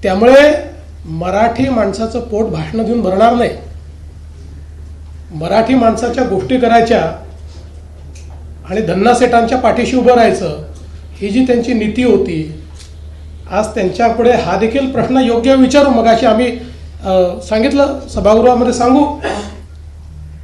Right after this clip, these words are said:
की मुंबईच्या महानगरपालिकेच्या मराठी शाळा कोणी बंद केल्या?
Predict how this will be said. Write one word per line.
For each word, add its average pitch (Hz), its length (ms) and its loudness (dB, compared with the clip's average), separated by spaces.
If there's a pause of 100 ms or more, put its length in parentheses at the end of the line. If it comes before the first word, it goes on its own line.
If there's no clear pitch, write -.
(140)
की 233 120 0
मुंबईच्या 240 1200 2 (220)
महानगरपालिकेच्या 220 1600 0
मराठी 190 640 -4
शाळा 175 560 -4 (1700)
कोणी 190 180 -6
बंद 220 240 -2
केल्या? 220 280 -4